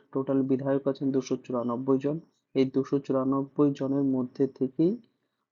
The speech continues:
আমাদের, আহ, মন্ত্রী গঠন হয়। তো আমাদের পশ্চিমবঙ্গে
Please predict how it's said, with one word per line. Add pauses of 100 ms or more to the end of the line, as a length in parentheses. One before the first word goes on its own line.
আমাদের, (360)
আহ, (340)
মন্ত্রী (120)
গঠন
হয়। (460)
তো
আমাদের (100)
পশ্চিমবঙ্গে